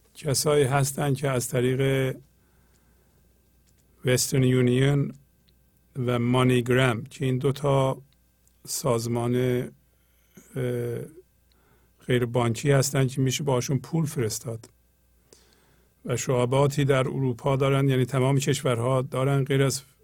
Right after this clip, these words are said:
ایران فکر کنم بیشتر کشورها اینا شعبه دارن. مخصوصاً اروپا که دیگه هر کشوری یا وسترن یونیون داره یا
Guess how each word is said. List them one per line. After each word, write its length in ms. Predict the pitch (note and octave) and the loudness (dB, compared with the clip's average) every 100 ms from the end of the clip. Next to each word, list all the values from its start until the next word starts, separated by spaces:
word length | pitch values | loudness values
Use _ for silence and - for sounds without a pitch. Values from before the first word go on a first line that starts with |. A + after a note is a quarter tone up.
| - | -10
ایران 360 | C3 A#2+ B2+ C3 | -6 -2 0 -2
فکر 280 | - C3 - | -2 -6 -6
کنم 340 | B2 B2 C#3 - _ - | -4 -2 -4 -8 _ -12
بیشتر 360 | - - C#3+ | -10 -2 -2
کشورها 560 | A#2+ C3 C#3+ B2 A#2+ C3 | -2 -4 -4 -4 -2 -4
اینا 220 | B2 B2+ | -2 -4
شعبه 340 | A#2 C#3+ A#2+ | -4 -2 -2
دارن. 320 | A#2+ A2+ A2+ B2+ - _ _ _ - - _ _ _ _ | 0 -2 -4 -8 -14 _ _ _ -20 -20 _ _ _ _
مخصوصاً 380 | - A#2+ B2 A2+ | -6 -4 -4 -2
اروپا 560 | C3+ C#3 A#2+ A2+ C3 B2+ | -2 0 -4 -2 -2 -2
که 160 | - | -2
دیگه 260 | B2 A#2+ B2 | -6 -4 -4
هر 220 | A#2+ B2 B2 _ _ _ _ _ _ _ _ _ _ _ _ _ _ _ _ _ _ | -4 -6 -8 _ _ _ _ _ _ _ _ _ _ _ _ _ _ _ _ _ _
کشوری 840 | - A#2+ - C3 B2+ C3 C3 - _ _ _ _ _ | -10 -8 -6 -2 0 0 -4 -8 _ _ _ _ _
یا 220 | D3+ B2 A#2+ | -8 -6 -4
وسترن 400 | A#2 A2+ C3+ A#2 | -4 -4 -4 -2
یونیون 420 | A2+ A2+ B2+ C3+ | -2 -2 0 0
داره 420 | C3+ C3+ C3 B2+ | 0 -2 -2 -4
یا 360 | A#2+ A#2+ A#2+ | -6 -8 -8